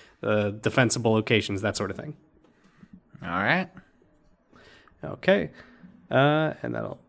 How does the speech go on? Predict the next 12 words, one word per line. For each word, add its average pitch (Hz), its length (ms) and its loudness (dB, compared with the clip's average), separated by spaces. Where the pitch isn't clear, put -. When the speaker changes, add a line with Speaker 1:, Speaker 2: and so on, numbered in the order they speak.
Speaker 1:
roll - 180 -10
survival. 175 760 0
Let's - 220 -8
see - 180 -6
what 117 120 -6
I 123 100 -6
get 120 180 -8
here. - 320 -12
I 120 200 2
got 123 220 6
a 117 140 6
twenty-two. 143 640 6